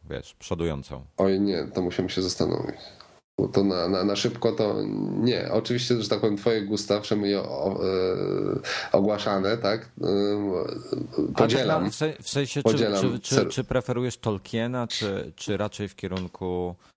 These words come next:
Speaker 1: e,
Speaker 2: Czekaj,
Speaker 1: nie wiem,
Speaker 2: czekaj, wchodzimy na,
Speaker 1: bardziej
Speaker 2: na grząski teren.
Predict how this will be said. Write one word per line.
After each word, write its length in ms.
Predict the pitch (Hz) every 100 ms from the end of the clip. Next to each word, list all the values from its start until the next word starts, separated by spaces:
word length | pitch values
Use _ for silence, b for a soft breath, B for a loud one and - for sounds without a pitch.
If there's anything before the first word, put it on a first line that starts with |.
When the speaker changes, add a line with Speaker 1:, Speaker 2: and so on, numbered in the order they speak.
| _ _ _
Speaker 1:
e, 560 | 71 82 85 85 - - -
Speaker 2:
Czekaj, 220 | - -
Speaker 1:
nie 60 |
wiem, 120 | 76 73
Speaker 2:
czekaj, 340 | 95 120 92
wchodzimy 420 | - 95 98 101
na, 60 | 107
Speaker 1:
bardziej 180 | 104 107
Speaker 2:
na 80 | 107
grząski 440 | 101 123 123 -
teren. 420 | - 120 85 67